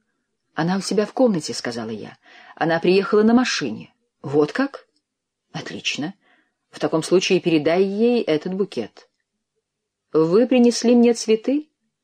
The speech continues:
раздался голос Анны. «Очень мило». Она спускалась по лестнице навстречу ему,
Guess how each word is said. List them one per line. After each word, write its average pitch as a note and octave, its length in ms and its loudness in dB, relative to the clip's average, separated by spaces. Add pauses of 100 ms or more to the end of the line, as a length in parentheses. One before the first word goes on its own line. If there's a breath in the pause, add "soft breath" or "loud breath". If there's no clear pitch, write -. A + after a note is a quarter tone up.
раздался D3+ 540 -2
голос C#3 360 -4
Анны. A2+ 360 -10 (560 soft breath)
«Очень B3 380 2
мило». F3+ 460 2 (1500)
Она G3 200 2
спускалась A3 560 0
по G3+ 100 -2
лестнице G3 540 0
навстречу F3+ 640 -2
ему, C#3+ 340 -4